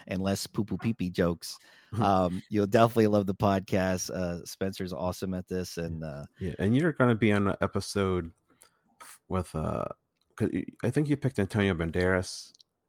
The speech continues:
Speaker 2: episode, but the movie I wanted is not streaming anymore, so I have to find another Antonio Banderas movie.
Speaker 1: We can do Spy Kids. <laughs> Uh,
Speaker 2: Uh,
Speaker 1: kidding.
Speaker 2: Joel would, Joel would veto any Ro-,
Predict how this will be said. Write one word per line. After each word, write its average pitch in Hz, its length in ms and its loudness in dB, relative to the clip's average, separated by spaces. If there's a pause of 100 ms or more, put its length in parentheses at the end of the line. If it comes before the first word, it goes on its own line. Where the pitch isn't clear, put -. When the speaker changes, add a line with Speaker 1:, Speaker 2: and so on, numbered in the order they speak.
Speaker 2:
episode, 85 600 -4
but - 220 -6 (920)
the 107 100 6
movie 151 320 6
I 101 140 8
wanted 135 380 4
is 107 140 0
not 127 160 4
streaming 151 460 0
anymore, 92 520 -2
so 107 220 -2
I 110 60 2
have 113 140 -2
to 113 120 -2
find 110 460 -2
another 104 680 -2
Antonio 101 380 -4
Banderas 104 500 -4
movie. 80 340 -8 (840)
Speaker 1:
We 131 140 -2
can 226 100 -4
do 226 80 0
Spy 127 300 2
Kids. 120 440 0
<laughs> - 60 -20 (500)
Uh, - 140 2 (920)
Speaker 2:
Uh, 95 140 6
Speaker 1:
kidding. 120 160 4
Speaker 2:
Joel 107 180 4
would, 95 160 0 (240)
Joel 101 220 0
would 92 120 2
veto 82 380 -2
any 80 340 -6
Ro-, 82 140 -6